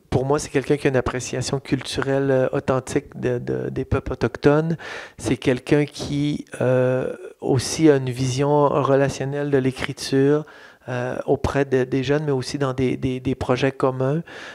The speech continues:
Euh, et c'est quelqu'un qui a un sens de l'entrepreneuriat aussi en écriture, ce qui, moi aussi, me plaît bien.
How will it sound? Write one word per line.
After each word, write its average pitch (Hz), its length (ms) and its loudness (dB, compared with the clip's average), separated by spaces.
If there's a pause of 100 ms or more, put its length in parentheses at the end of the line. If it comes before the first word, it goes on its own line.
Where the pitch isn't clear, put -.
(140)
Euh, 123 460 2
et 147 120 0
c'est - 160 -4
quelqu'un 139 420 -2
qui 143 280 -2
a 139 160 4
un 139 120 0
sens 139 280 -4
de 135 80 -2
l'entrepreneuriat 131 880 -4
aussi 147 440 -6
en 139 160 -4
écriture, 135 560 -10
ce - 120 -18
qui, 143 100 -10
moi 139 200 -2
aussi, 139 260 -8
me 139 100 -8
plaît 135 220 -4
bien. - 180 -12